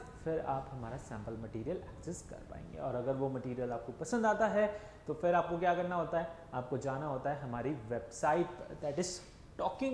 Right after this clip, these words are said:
textbooks dot in, ठीक है। जैसे ही आप यहाँ पर जाएंगे, Okay, you will see study material option and उसके अंदर आपको चूज़ करना है Foundation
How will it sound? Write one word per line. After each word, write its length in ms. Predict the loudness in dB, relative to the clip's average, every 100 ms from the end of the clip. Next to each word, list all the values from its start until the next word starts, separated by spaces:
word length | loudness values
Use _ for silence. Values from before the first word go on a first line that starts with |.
| 0
textbooks 520 | -4 -4 -6 -6 -8 -16 -16 -12 -6
dot 320 | -2 -2 -2 -8 -10 -8
in, 80 | -8 -10 -18 -20 -8
ठीक 140 | -6 -4
है। 80 | -6 -10 -16 -8 -8 2
जैसे 300 | 2 4 2
ही 140 | 4
आप 220 | 2 2 -2
यहाँ 200 | -4 -2
पर 140 | -4
जाएंगे, 440 | -2 -4 -2 -4 -6 -8 -18 -18 -12 -12
Okay, 240 | -4 -4 -4 -16 -10 0
you 100 | 2
will 100 | 2
see 200 | 2 0 0 -6 -18 -18 -18 -18 -18 -18 -18 -20 -20 -20 -18 -18 -18 -16 -14
study 340 | 6 8 8 4
material 420 | 4 2 4 4
option 360 | 2 0 -2 0 -2
and 260 | 0 0 -2
उसके 220 | -4 0
अंदर 200 | 0 2
आपको 200 | 2 0
चूज़ 280 | -2 -2 -2
करना 220 | -2 -2
है 180 | -4 -6 -4
Foundation 480 | -4 -2 -2 -2